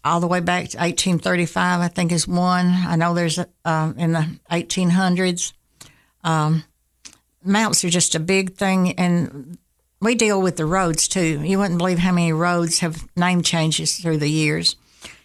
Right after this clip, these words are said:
And if you look at those old maps, you can see what the road used to be. Um, I'm gonna, gonna say Jefferson used to be the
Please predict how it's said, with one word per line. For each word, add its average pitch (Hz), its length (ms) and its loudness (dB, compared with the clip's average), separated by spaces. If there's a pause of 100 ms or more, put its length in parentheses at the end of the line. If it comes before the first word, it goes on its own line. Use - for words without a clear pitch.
And 170 140 2
if 165 140 -2
you 185 80 0
look 220 240 2
at 175 100 -4
those 175 220 0
old 190 180 2
maps, 190 400 0
you 190 80 0
can 170 160 -2
see 180 580 0 (380)
what 180 160 -2
the 190 80 0
road 180 260 2
used 233 220 0
to - 80 -2
be. 131 300 -2 (800)
Um, 165 360 0 (360)
I'm 185 140 2
gonna, 170 300 2 (120)
gonna 170 180 0
say 180 220 0
Jefferson 190 560 0
used 175 220 2
to 170 60 -2
be 170 200 0
the 160 280 -2